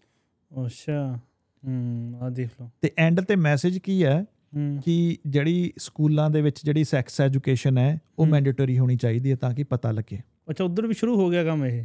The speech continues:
Speaker 2: ਸਕੂ-, ਹਨਾ? ਤੇ ਉਹ ਹੁਣ ਕਿਤੇ ਨਾ ਕਿਤੇ again,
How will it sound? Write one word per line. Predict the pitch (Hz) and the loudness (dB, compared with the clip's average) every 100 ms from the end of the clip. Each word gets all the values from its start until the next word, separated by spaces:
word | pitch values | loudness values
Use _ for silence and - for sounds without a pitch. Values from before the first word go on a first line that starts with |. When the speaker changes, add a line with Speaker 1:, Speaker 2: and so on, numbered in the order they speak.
| - | -8
Speaker 2:
ਸਕੂ-, | - - - 120 | -6 -6 -4 2
ਹਨਾ? | 156 220 _ _ _ _ _ | 2 2 _ _ _ _ _
ਤੇ | - 175 180 _ _ - | 2 2 2 _ _ 2
ਉਹ | 226 | 4
ਹੁਣ | 226 240 | 4 2
ਕਿਤੇ | - 196 220 | -2 0 0
ਨਾ | 226 | 0
ਕਿਤੇ | 220 208 | 0 2
again, | 175 160 180 139 | 4 4 4 2